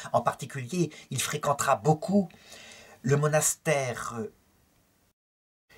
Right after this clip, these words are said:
Saint-Doumite et Saint-Georges qui, eux, ont une vie communautaire, mais aussi des ermitages du secteur.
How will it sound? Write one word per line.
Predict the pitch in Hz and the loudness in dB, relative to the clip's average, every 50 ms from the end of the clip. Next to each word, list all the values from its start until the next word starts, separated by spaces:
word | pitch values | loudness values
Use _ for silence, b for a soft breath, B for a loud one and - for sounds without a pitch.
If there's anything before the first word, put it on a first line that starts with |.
| b b b b _ _ _ _ - | b b b b _ _ _ _ 0
Saint-Doumite | - - - 165 151 123 117 139 135 143 165 170 160 - - - - | 2 4 6 4 4 2 2 0 4 6 6 4 4 2 -4 -10 -4
et | 135 117 | -2 0
Saint-Georges | - - - 143 131 110 170 185 170 - - - 110 107 | 0 2 2 2 2 4 6 6 6 6 4 0 -4 -4
qui, | - - 120 117 117 | -4 -2 2 4 6
eux, | 135 160 170 143 113 - | 6 6 6 4 2 0
ont | - 123 117 | 0 4 6
une | 117 117 | 6 6
vie | 110 95 135 131 | 6 4 0 -2
communautaire, | - 117 107 110 113 120 139 - - 185 175 156 156 | -2 0 4 4 4 4 4 0 2 2 4 4 6
mais | 156 165 | 6 8
aussi | 165 165 160 - - 196 196 175 B B B B B | 8 8 6 6 4 2 0 -2 B B B B B
des | B - 180 190 165 185 | B 2 4 4 6 6
ermitages | 165 156 156 147 - - 156 135 123 - | 4 4 2 0 2 2 2 2 2 0
du | - 110 | -2 -2
secteur. | - - 117 - - - 117 95 85 - | -2 0 -2 -2 -2 -2 -2 -2 -2 -4